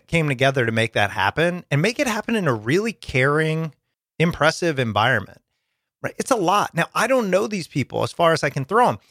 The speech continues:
In fact, I, we interviewed, um, Harari a long time ago. And one of the things that stuck out to me was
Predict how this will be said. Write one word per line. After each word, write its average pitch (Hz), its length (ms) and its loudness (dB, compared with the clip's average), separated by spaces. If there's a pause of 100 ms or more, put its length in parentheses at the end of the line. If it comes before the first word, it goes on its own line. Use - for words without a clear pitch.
(160)
In 175 100 -4
fact, 214 340 0
I, 180 180 2
we 202 320 -4
interviewed, 151 720 -2
um, 110 300 0 (180)
Harari 117 440 2
a 104 60 -4
long 147 240 2
time 147 240 -4
ago. 113 340 -8
And 143 120 0
one 196 140 -2
of 196 40 -2
the 160 60 -6
things 147 480 -6
that 127 180 -2
stuck - 400 -2
out 233 220 0
to 165 80 -8
me 120 200 -4
was 120 300 -2